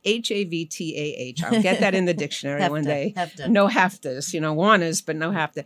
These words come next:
Speaker 1: But I don't feel like it's a hafta. I don't think that people say, "Oh, you know, we have to go. We, you know,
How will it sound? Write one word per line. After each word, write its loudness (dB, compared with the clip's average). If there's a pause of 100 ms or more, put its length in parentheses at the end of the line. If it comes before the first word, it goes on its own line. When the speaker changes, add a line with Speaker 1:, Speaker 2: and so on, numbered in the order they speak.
(220)
Speaker 1:
But 2
I 4
don't 2
feel -6
like -2
it's -4
a -4
hafta. -4
I 0
don't 0
think -4
that -4
people -6
say, -2
"Oh, 2
you -2
know, 0
we -2
have 0
to -8
go. -4 (280)
We, 2
you 2
know, -2